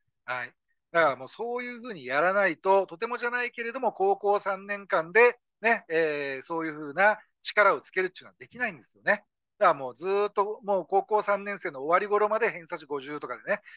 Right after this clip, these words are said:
ずーっと低空飛行だったわけですよ。それが最後の最後で、えー、河合塾の技術模試で、え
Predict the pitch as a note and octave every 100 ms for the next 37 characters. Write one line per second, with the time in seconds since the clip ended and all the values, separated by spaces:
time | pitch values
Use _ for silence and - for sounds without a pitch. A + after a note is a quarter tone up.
0 | _ D3+ F3 F#3+ F#3 F3+ E3 D#3+ D#3 -
1 | D3 B2+ - G#2+ G#2+ G2+ B2 - _ _
2 | - C4 B3+ - A3+ B3 A3 D#3+ - G3+
3 | A3+ A3 D4 B3 A#3+ E3+ D#3+ D3 C3+ C3
4 | C3 - D3+ D3+ B2+ A#2+ F#3 A#3+ - _
5 | _ - E3 D3+ - D3+ D3 D3 F3 B3
6 | A#3+